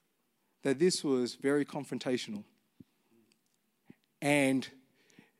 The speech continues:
it actually brought a lot of conflict. But Jesus, as I said, he's doing everything on his own terms,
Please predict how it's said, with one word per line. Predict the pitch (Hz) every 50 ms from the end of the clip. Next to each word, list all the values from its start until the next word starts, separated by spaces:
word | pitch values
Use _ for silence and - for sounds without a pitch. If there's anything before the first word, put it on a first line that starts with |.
| _ _ _ _ _ _ _ -
it | 135 143
actually | - 185 175 175 - - - - 151 139 123 120 - - _ _ _ _ _ _ - - _
brought | - 139 135 135
a | 135 117
lot | 117 147 151 151
of | 147
conflict. | - - 147 139 123 - - - - - - - _ _ _ _ _ - - - _ _ _ _ _ - - _ _ _ _ _ _ _ _ - - _
But | - 127 117
Jesus, | 113 143 147 151 147 123 113 - - -
as | 113 113 123
I | 135
said, | - - 160 135 113 110 - _ _ _
he's | - 127 120
doing | 127 123 117 131
everything | - 143 131 139 156 - 165 156
on | 151 147
his | 147 131 156
own | 151 143 147
terms, | - - 160 135 123 113 117 - - -